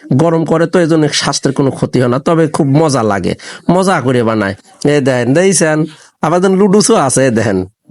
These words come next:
ভাই লুডুস বাইরে দিচ্ছে, এই, এই দেখেন সালাদ, এতটুকু সালাদ দিছে।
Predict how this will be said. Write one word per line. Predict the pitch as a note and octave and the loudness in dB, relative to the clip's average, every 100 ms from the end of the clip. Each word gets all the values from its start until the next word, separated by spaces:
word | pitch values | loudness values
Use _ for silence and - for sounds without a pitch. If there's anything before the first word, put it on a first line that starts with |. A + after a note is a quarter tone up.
| - | -4
ভাই | A#2 D3+ | -2 0
লুডুস | D3+ D#3+ C#3+ | 2 2 2
বাইরে | C#3+ D3 | 0 0
দিচ্ছে, | B2+ C3 C#3 - | 0 -2 -2 -2
এই, | E3 E3 - | -2 -2 -2
এই | A#3 D#4 | -2 0
দেখেন | F3+ D#3+ D3 | 0 0 0
সালাদ, | B2 - C3+ A#2 D3 | -2 -2 -2 -2 -2
এতটুকু | - G3 D#3 | -2 -2 -4
সালাদ | - C#3 C#3 | -4 -2 -2
দিছে। | D3 C3+ | -2 -2